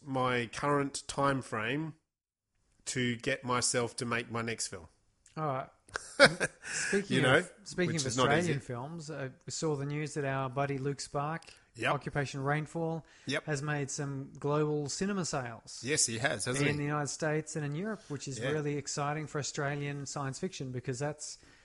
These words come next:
Speaker 2: uncommon.
Speaker 1: Yes. Yeah,
Speaker 2: I,
Speaker 1: yeah.
Speaker 2: and I can only expect it has to do with the delay and setbacks of Disney movies and the A M C cinema complex having troubles,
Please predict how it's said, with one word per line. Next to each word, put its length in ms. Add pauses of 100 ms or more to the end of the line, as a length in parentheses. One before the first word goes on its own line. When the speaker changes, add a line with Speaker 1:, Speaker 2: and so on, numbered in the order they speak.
(200)
Speaker 2:
uncommon. 520 (220)
Speaker 1:
Yes. 600
Yeah, 160
Speaker 2:
I, 60
Speaker 1:
yeah. 140
Speaker 2:
and 100
I 120
can 200 (100)
only 460
expect 400
it 80
has 280
to 80
do 220
with 280
the 260 (680)
delay 640
and 300
setbacks 640
of 140
Disney 360
movies 760
and 480 (380)
the 260 (480)
A 120
M 180
C 180
cinema 480 (300)
complex 340
having 220
troubles, 560